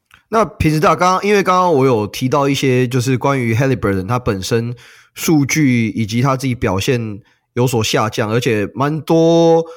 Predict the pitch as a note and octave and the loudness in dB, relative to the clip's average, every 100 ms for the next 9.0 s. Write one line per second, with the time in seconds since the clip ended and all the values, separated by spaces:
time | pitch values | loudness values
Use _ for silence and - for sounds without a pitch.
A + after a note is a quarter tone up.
0 | - B2+ G3 F#3+ C#3+ D3+ E3 - B2+ B2 | -6 0 0 0 0 0 0 0 -2 -2
1 | A#2+ A2+ A2+ C#3+ - G2+ A#2 A#2 A2+ A#2 | -2 -2 0 -2 -2 -2 -2 -2 0 0
2 | A#2 A#2 - _ _ _ F#2+ G2 F#2+ F#2+ | 0 -2 -12 _ _ _ -4 -2 0 -2
3 | F#2 G2+ D#3+ B2+ A#2+ A2 C3+ C3+ - D#3 | -2 0 0 0 -2 -2 -2 -2 -2 -2
4 | C#3 D3 A#2 G#2+ - A#2 A2+ G2+ - _ | 0 0 0 -2 -2 -2 0 -4 -8 _
5 | C3 C3 B2+ A#2+ G#2+ A2+ A2 B2+ A#2 G#2+ | -2 0 0 -2 -4 -2 0 0 0 -4
6 | _ _ - G#2 A#2+ C3 A2 B2+ A#2 A2 | _ _ -4 -2 0 -2 -2 -2 0 -2
7 | G2+ A#2 G#2 B2+ G#2 G2+ B2+ G2 - F2 | -2 -4 -4 -4 -4 -4 -4 -4 -6 -10
8 | E2 F2 - _ _ _ - C#3+ C3 A#2 | -12 -14 -14 _ _ _ -4 -2 0 -2